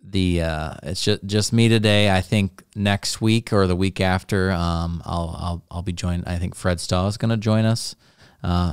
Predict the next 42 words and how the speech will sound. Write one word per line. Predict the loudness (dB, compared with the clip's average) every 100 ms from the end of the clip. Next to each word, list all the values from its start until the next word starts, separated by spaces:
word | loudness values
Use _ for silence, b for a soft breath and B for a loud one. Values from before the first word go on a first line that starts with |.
| -2
and | -2 -2
we'll | -2
kinda | -2 -2 -4
welcome | -4 -2 -2 -2 -2 -2
him | 0 0
and | -2 -4 -6
ask | -6 -6 -6 -6
him |
some | -6 -6
questions. | -4 -4 -4 -4 -4
And | -4
we |
have | -4 -4
a |
couple | -8 -6 -6
maintenance | -6 -6 -10
things | -6 -6 -4
to |
talk | -4 -4 -4
through, | -4 -4
so | -4 -6 -6 B B B B
that | 0 0
should | 2
be | 0
coming | 4 4 4
up | 2 2
here | 2 2
in | 2
the | 2
next | 0 2
week | 0 0
or |
two. | 2 2 2
So | 2 4
lo-, | 4 2
I'm | 2
looking | 4 2
forward | 2 4 4
to |
that | 2 0
one. | 0 0 0 -2
Um, | 0 2 2 0 -2